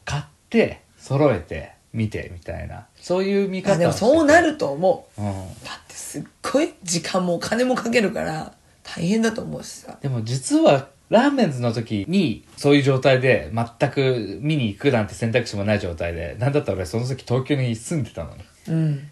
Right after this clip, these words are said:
Speaker 1: で、静岡帰ってきて、自力でこう調べるようになって、「あ、意外と全国回ってるんだ。なんだったら静岡来てるじゃん」って言って、
Speaker 2: うん。
Speaker 1: それで初めて行ったのが、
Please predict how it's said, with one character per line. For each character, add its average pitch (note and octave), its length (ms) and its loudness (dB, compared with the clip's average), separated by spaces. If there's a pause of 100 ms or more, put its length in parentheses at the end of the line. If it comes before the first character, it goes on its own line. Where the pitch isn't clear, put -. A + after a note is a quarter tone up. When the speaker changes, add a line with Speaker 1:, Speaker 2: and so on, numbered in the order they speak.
(120)
Speaker 1:
で、 E3 320 2 (240)
静 B3 240 4
岡 - 200 0
帰 F#3 240 2
っ G3 80 -2
て - 180 -10
き - 80 -20
て、 G#2 380 0 (280)
自 C3+ 240 0
力 E3+ 200 0
で F3 100 2
こ E3 140 -2
う C#3+ 40 -2
調 C3+ 120 -2 (140)
べ F3+ 120 4
る C3+ 60 2
よ F#2 120 0
う - 20 -8
に F#2 120 -8
な G#2+ 120 -2
っ B2+ 60 -8
て、 - 480 -4 (460)
「あ、 C#3 180 0
意 C3+ 80 -2
外 C#4 240 0
と C#4+ 340 2
全 B3+ 240 2
国 D4+ 200 -2
回 C#3 240 2
っ - 40 -8
て A#3 100 0
る D#3+ 100 0
ん - 20 -2
だ。 - 140 -4
な E3 120 0
ん C4 40 2
だ E4+ 80 0
っ - 20 -6
た - 80 0
ら - 40 0
静 F3 240 -2
岡 A#3 200 2
来 - 140 -16
て E4+ 120 2
る C4 80 2
じ G2 140 -4
ゃ D#2 80 -6
ん」 D#2+ 60 -12
っ - 20 -14
て - 160 -20
言 F3+ 140 0
っ F3+ 40 0
て、 - 80 2
Speaker 2:
う - 60 0
ん。 D3+ 120 -10 (180)
Speaker 1:
そ - 220 -2
れ C#4+ 140 4
で D4 380 4
初 D3 300 -2
め C#3 120 2
て G2+ 80 -4
行 F2 120 -6
っ - 20 -20 (160)
た D#3 120 0
の E3+ 140 -4
が、 F#3+ 400 0